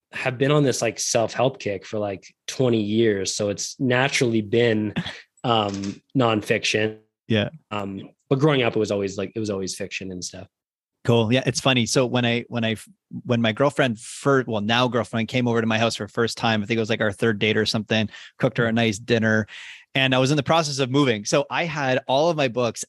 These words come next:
Speaker 2: out of the bookshelf, and <laughs> I had about, like, twenty or thirty that I didn't wanna take with me to my new home. And so I was like, "Well, listen, if there's any here, you know,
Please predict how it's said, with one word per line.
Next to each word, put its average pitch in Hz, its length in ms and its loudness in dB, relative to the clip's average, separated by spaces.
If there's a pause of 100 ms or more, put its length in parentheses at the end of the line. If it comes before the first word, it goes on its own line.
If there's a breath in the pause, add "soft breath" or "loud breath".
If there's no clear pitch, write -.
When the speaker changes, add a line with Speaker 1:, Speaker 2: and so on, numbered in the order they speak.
Speaker 2:
out 139 200 2
of 143 80 -2
the 135 80 -2
bookshelf, 117 560 0 (540 loud breath)
and 131 540 0 (140)
<laughs> - 140 -20
I 139 120 0
had 143 220 2
about, 143 300 2
like, 117 180 -2
twenty 135 420 0
or 117 100 0
thirty 139 460 2
that 110 300 0
I 117 100 0
didn't 123 260 -4
wanna 117 240 0
take 110 260 -2
with 113 180 -2
me 110 180 -2
to - 120 -8
my 107 100 0
new 104 160 -2
home. 107 480 -2
And 120 140 0
so - 80 0
I 127 60 4
was 113 80 0
like, 120 100 2
"Well, 117 100 0
listen, 175 220 0
if 110 80 0
there's 110 220 -4
any 117 180 2
here, 117 340 2
you 113 140 0
know, 120 300 -2